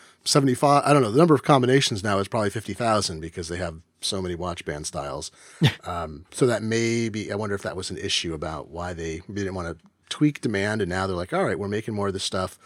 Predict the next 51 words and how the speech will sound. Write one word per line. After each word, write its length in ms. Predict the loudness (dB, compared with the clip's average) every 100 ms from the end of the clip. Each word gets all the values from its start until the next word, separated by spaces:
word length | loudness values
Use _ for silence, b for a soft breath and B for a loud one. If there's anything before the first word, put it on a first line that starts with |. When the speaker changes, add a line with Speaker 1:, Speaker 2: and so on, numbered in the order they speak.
| b b _
Speaker 1:
We 100 | -8
can 120 | -6
have 180 | -6 -6
new 100 | -6
finishes. 500 | -4 -2 0 -2 -4
We'll 80 | -6
get 160 | -6
some 120 | -6 -6
people 260 | -2 2
in 280 | 4 4 0
who 140 | -2
are 40 | 0
waiting 200 | 0 -2
for 100 | -6
the 80 | -6
aesthetics, 560 | -4 -2 -2 -2 -2
Speaker 2:
Mm-hmm. 300 | 0 0 -2 -2 -6 -8
Speaker 1:
um, 180 | -6
waiting 200 | 0 0
for 140 | 4 2
watch 260 | 4 2
O 60 | 2
S 160 | 2 0
two." 200 | 0 2
So 120 | 0
watch 240 | 0 4
O 60 | 6
S 100 | 6
two 160 | 2 2
will 100 | 4
come 220 | 4 4
out. 260 | 2 -2 -6 B B B -2
People 260 | 0 2
will 80 | 2
have 260 | 2 0 2
more 160 | 0
finishes 420 | 4 4 4 4
and 120 | 2 0
bands 260 | 0 -2
to 80 | -4
choose 320 | 0 2 2
from, 320 | 0 -2 -2 -2
and 120 | 0
maybe 180 | 2 2
that 300 | 0 -2 0
pushes 720 | 0 4 2 2 -2 -8 -8
more 160 | -8 -6
people 300 | -8 -6 -8
over 180 | -6
the 80 | -10
top 340 | -6 -6 -6